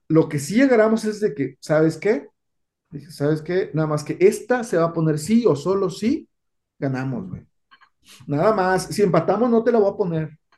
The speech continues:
te voy a poner otra, pero esta te la voy a poner solo cuando ganamos. Dices, vale, no, sí, esa la dejamos, la dejamos de, ¿cómo me, cómo me decían? De, de cábala.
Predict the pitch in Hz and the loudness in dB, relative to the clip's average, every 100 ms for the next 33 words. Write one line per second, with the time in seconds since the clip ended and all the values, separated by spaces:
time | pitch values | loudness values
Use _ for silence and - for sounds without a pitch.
0 | _ _ _ _ - 135 165 254 247 254 | _ _ _ _ -4 0 2 2 2 0
1 | 175 135 - - - _ 165 151 151 160 | -4 -8 -16 -20 -20 _ 2 2 2 -2
2 | 160 220 190 143 151 170 160 160 143 139 | -4 -6 -2 -2 -2 -2 -4 -6 -4 -4
3 | 143 143 143 147 170 180 165 - 135 - | -4 -6 -6 -6 -8 -10 -12 -14 -18 -8
4 | 131 196 262 196 139 175 226 214 269 - | -4 -2 -2 -2 -4 -4 -4 -6 -8 -10
5 | - 139 226 202 160 175 226 208 147 - | -14 0 4 4 2 -2 -2 -2 -6 -16
6 | _ - 147 147 143 170 202 170 165 123 | _ -6 -2 -2 -2 -2 -2 0 0 0
7 | - _ _ - - - _ _ - 165 | -6 _ _ -20 -20 -20 _ _ -4 -2
8 | 170 143 120 113 - 151 165 139 123 - | 0 -2 -4 -8 -8 -6 -4 -6 -8 -8
9 | 151 156 160 143 127 127 170 170 139 - | -6 -4 -4 -8 -10 -4 2 2 2 -2